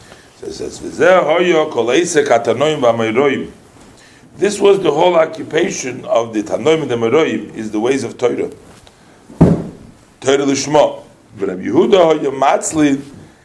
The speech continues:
mitlosin yoyim l'tlosin yoyim. Rabbi Yehuda would daven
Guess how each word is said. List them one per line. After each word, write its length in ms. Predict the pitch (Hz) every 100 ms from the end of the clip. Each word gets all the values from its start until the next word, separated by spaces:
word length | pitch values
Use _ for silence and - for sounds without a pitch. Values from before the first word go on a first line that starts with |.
| - _ 120
mitlosin 540 | 123 143 185 180 170
yoyim 280 | 175 175 170
l'tlosin 360 | 156 170 156 160
yoyim. 200 | 165 147
Rabbi 180 | 123 123
Yehuda 280 | 160 185 156
would 120 | 139
daven 520 | 147 190 160 151 165